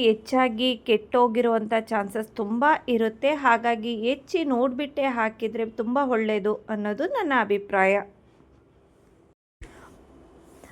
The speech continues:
ಮೊದಲಿಗೆ ನಾನು ಒಂದು ಹಿಡಿಯಷ್ಟು ಹಸಿಮೆಣಸಿನಕಾಯಿಯನ್ನು ಚೆನ್ನಾಗಿ ಎಣ್ಣೆ ಹಾಕಿಬಿಟ್ಟು ಫ್ರೈ ಮಾಡ್ತಾ ಇದ್ದೇನೆ. ಈ ರೀತಿಯಾಗಿ ಚೆನ್ನಾಗಿ ಫ್ರೈ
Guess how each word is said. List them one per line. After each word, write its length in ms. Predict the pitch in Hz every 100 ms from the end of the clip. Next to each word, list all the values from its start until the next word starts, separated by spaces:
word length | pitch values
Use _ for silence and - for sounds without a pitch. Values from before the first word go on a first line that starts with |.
| - 262
ಮೊದಲಿಗೆ 460 | 269 359 403 370 359 302
ನಾನು 220 | 262 262 233
ಒಂದು 180 | 262 302 -
ಹಿಡಿಯಷ್ಟು 560 | 262 269 269 262 - 254 - 226
ಹಸಿಮೆಣಸಿನಕಾಯಿಯನ್ನು 1200 | 226 262 233 220 247 233 226 226 220 220 214 226 226 226
ಚೆನ್ನಾಗಿ 500 | 214 226 226 202 226 - 233
ಎಣ್ಣೆ 240 | 240 311 359 -
ಹಾಕಿಬಿಟ್ಟು 580 | 226 220 226 214 208 320 508 - - - _
ಫ್ರೈ 140 | 262 247 233 214
ಮಾಡ್ತಾ 340 | 208 - 220 202 202
ಇದ್ದೇನೆ. 400 | 202 202 240 587 - _ _ _ _ _ _ _ _ _ _ _ _ _ _ _ - - - - 330
ಈ 40 | 392
ರೀತಿಯಾಗಿ 560 | 403 392 320 254 233 262 269
ಚೆನ್ನಾಗಿ 500 | 247 220 247 247 233 240
ಫ್ರೈ 180 | 233